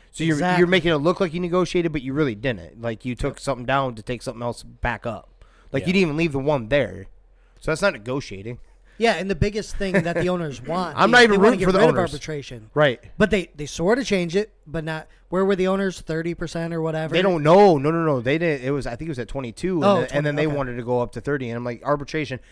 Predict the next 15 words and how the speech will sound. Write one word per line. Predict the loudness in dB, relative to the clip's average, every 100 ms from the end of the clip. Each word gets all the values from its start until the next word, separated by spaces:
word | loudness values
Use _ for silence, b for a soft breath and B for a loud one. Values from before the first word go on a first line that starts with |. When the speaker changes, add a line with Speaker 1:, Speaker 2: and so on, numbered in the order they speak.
| b b
Speaker 1:
they | -2
will | 0 2 0
not, | 0 -2 -2
owners | -4 -4 -6
will | -4 -2 -2
not | 0 -2
go | 0 0
up | 0
in | -2
arbitration | -6 -6 -8 -12 -12
numbers | -16 -14 -14
'cause | -10
they | -6
hate | -4 -4
arbitration | -4 -6 -10 -10 -12